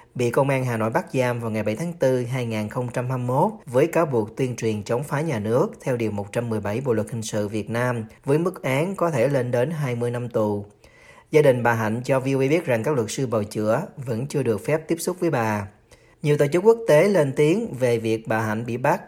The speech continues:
Tổ chức Ân xá Quốc tế cho rằng việc bà Hạnh bị bắt có động cơ chính trị và còn là hành động vi phạm nhân quyền trắng trợn của chính quyền Hà Nội. Bộ Ngoại giao Cộng hòa Séc lên tiếng bày tỏ quan ngại về vụ bắt giữ bà Hạnh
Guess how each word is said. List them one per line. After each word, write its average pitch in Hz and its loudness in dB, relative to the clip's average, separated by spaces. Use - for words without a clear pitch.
Tổ 143 6
chức 226 6
Ân 165 4
xá 165 4
Quốc 208 4
tế 185 8
cho 185 6
rằng 127 2
việc 120 0
bà 120 2
Hạnh 110 -2
bị 120 -2
bắt 165 2
có 135 2
động 117 0
cơ 135 0
chính 170 -2
trị 113 2
và 120 0
còn 120 -2
là 117 2
hành 110 -2
động 110 -2
vi 135 -2
phạm 120 -4
nhân 127 -4
quyền 110 -2
trắng 139 -2
trợn 110 -2
của 117 -6
chính 156 -6
quyền 117 -2
Hà 104 -4
Nội. 104 -2
Bộ 123 4
Ngoại 135 4
giao 151 6
Cộng 123 2
hòa 117 0
Séc 170 0
lên 131 0
tiếng 165 0
bày 120 2
tỏ 123 2
quan 139 0
ngại 110 -2
về 110 -2
vụ 110 -2
bắt 156 -2
giữ 127 -2
bà 120 0
Hạnh 107 -4